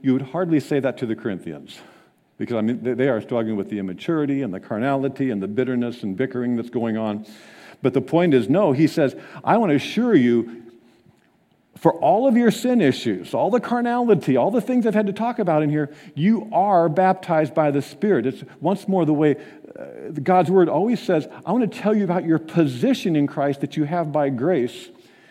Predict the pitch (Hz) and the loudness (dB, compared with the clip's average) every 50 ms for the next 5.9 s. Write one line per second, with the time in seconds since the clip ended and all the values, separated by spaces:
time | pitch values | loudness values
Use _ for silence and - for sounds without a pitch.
0 | _ _ _ _ _ _ _ - 139 147 139 123 165 180 160 - - 160 151 147 | _ _ _ _ _ _ _ -2 0 2 4 4 4 2 2 2 0 0 4 6
1 | 190 220 214 - - 143 123 117 123 - 143 143 143 135 180 202 220 214 214 196 | 4 4 4 0 -4 -2 -2 -2 -2 -2 -2 0 2 2 2 2 2 0 0 0
2 | 175 165 151 - - 151 147 170 208 233 226 156 135 135 143 123 117 165 185 190 | 0 0 -2 0 0 0 2 2 2 2 2 2 2 2 0 0 0 0 0 2
3 | 233 214 - - - 160 135 - 170 151 123 156 214 208 - - 175 151 147 143 | 0 -2 -4 -6 -6 -6 -4 -2 -4 -2 0 0 0 0 0 -2 0 0 0 0
4 | 131 - - - 220 165 165 165 156 143 - - - 147 143 143 147 147 156 190 | -2 -4 -6 -2 0 0 0 2 0 -4 -4 -2 -2 0 0 0 0 2 2 2
5 | 233 277 285 254 160 135 139 131 127 135 131 - - 151 139 135 143 139 | 2 2 2 2 2 2 2 0 0 -2 -4 -6 -8 -6 -6 -4 -6 -6